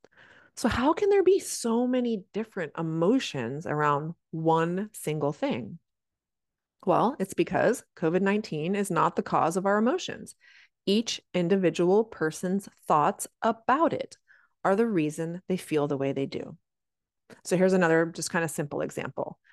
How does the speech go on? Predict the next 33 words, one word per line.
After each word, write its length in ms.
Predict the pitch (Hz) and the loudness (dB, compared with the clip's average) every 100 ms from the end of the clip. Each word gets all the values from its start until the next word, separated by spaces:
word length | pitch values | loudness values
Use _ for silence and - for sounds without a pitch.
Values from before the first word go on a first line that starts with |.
| _ _ _ | _ _ _
Let's 100 | - | -4
say 140 | - 175 | 2 4
you're 120 | 170 | 2
standing 440 | - 190 175 175 | 0 0 2 0
in 100 | 165 | 0
line 460 | 160 160 160 165 170 - | 0 0 -2 -4 -8 -10
at, 120 | 165 - _ | -10 -10 _
you 100 | 180 | -2
know, 160 | 165 151 | 0 2
at 60 | 160 | 2
an 120 | 160 | 2
amusement 440 | 160 170 160 170 | 2 0 0 -4
park 360 | - - - - _ _ | -4 -6 -6 -14 _ _
for 200 | - 165 | -4 0
a 40 | 156 | 2
roller 280 | 151 147 | 2 2
coaster. 560 | 147 - - - - 170 _ _ _ - | 0 -6 -6 -6 -6 -8 _ _ _ -6
Maybe 220 | 165 160 | -4 -2
you 280 | 156 165 165 | 0 2 2
are 160 | 156 156 | 2 -2
feeling 600 | - 135 139 135 143 165 _ - | -4 -6 -4 -8 -10 -16 _ -12
scared. 640 | - - 190 - - 180 - _ _ - _ - | -6 -2 0 0 -4 -12 -20 _ _ -20 _ -6
Uh, 320 | 147 135 131 | -2 -2 -2
maybe 200 | - 160 | -2 0
the 60 | 160 | 2
guy 180 | 165 160 | 2 2
next 360 | 185 262 - | 0 0 -4
to 80 | - | -4
you 260 | 147 143 160 | -2 -2 -2
is, 140 | 175 | -2
like, 260 | 147 127 - _ _ | -4 -4 -8 _ _
super 260 | - 196 165 | -6 0 0
excited. 560 | 160 - 277 190 - | 0 2 2 2 -4